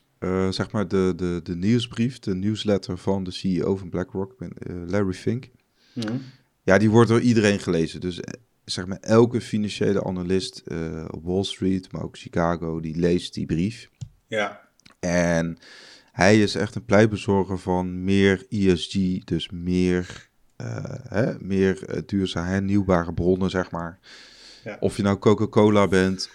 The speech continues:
Speaker 1: of I B M, of whatever. Eh, hij vindt dat er gewoon meer, eh, groene stroom gebruikt moet worden, of opgewekt moet worden. Ja, en dat, dat frame,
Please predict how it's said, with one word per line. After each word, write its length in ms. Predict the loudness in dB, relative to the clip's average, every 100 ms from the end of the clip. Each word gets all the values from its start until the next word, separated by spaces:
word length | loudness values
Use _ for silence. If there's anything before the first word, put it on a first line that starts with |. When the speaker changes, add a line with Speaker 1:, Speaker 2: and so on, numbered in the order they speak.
| -4
Speaker 1:
of 360 | -2 -2 -4 -6
I 140 | -4
B 40 | 0 2 4 2
M, 140 | -2 -8 -14 -10
of 540 | -4 -2 -4 -8 -18
whatever. 640 | -12 0 2 4 2 0 -4 -8 _ -20 -20 _ _ _ _
Eh, 180 | -2 2
hij 280 | 4 4 2
vindt 240 | 0 -4
dat 160 | -4 -6
er 80 | -8
gewoon 280 | -6 -4 -2
meer, 340 | 0 0 0
eh, 140 | -2
groene 300 | -4 -6 -8
stroom 380 | -6 2 2 2
gebruikt 360 | -6 -4 -4 -4
moet 160 | -8
worden, 280 | -6 -4 -4
of 80 | -6
opgewekt 460 | -8 -8 -4 -4 -4
moet 180 | -10
worden. 340 | -6 -6 -4 2
Ja, 180 | 6 6
en 120 | 8
dat, 380 | 6 4 -2 -6
dat 260 | -2 -2 -4
frame, 580 | 2 8 8 6 0